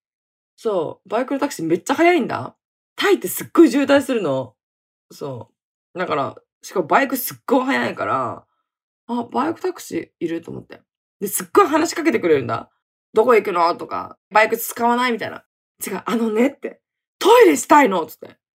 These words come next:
「あ、トイレこっちにあるよ」つって案内してくれたんだけど、やべえな、待って、ぼったくられると思って。日本人ぼったくられやすいんだって。だから一応、「How much？」って言ったの。バイクタクシーの、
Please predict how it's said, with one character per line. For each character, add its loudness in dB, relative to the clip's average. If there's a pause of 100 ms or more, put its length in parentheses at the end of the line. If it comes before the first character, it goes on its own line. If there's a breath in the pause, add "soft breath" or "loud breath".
(380)
「あ、 2
ト 4
イ 6
レ 6
こ 2
っ 4
ち 0
に 4
あ 4
る 6
よ」 6
つ -8
っ -20
て -8
案 2
内 2
し -12
て -10
く -4
れ -4
た -6
ん -4
だ -6
け -4
ど、 -4
や -2
べ 2
え 2
な、 -4
待 -10
っ -20
て、 -14
ぼ -14
っ -10
た -10
く -4
ら -2
れ 0
る -4
と -12
思 -12
っ -20
て。 -20 (720)
日 2
本 4
人 6
ぼ 4
っ 4
た 4
く 4
ら 6
れ 4
や 4
す 0
い 0
ん 2
だ 2
っ -10
て。 -8 (580)
だ 4
か 4
ら 2
一 0
応、 2 (160 loud breath)
「How 4
much？」 0
っ -20
て -
言 -6
っ -20
た -10
の。 -16 (480)
バ 2
イ 0
ク -16
タ -2
ク -10
シ -2
ー 0
の、 -4